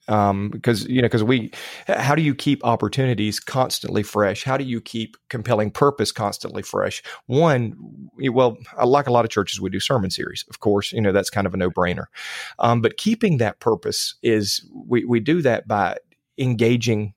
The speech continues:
eh, we engage personally. And what, what do I mean by that? I, I remember saying to our leaders, I was like, Guys, listen, if it is,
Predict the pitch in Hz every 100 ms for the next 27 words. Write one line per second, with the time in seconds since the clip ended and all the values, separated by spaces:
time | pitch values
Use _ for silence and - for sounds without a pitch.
0 | _ 123 110 131 123 107 98 - 95 -
1 | - - - _ - 101 104 110 120 120
2 | 113 104 101 98 95 - 107 107 113 131
3 | 160 147 101 - 113 107 95 101 87 87
4 | 90 - - - _ 98 90 98 107 113
5 | 104 - 90 - - _ _ - - -
6 | - 160 156 101 -